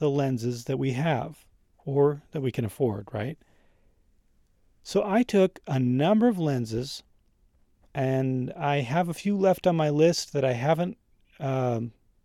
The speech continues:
tested yet. But I took lenses which I consider to be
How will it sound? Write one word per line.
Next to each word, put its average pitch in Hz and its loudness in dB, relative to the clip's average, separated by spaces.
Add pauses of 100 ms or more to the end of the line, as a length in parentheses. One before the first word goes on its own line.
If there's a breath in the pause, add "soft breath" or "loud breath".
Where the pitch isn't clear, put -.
(240)
tested 143 0
yet. - -8 (1300)
But 131 -2
I 190 6
took 254 -4
lenses 190 2
which 170 0
I 190 0
consider 170 0
to 139 0
be 147 -2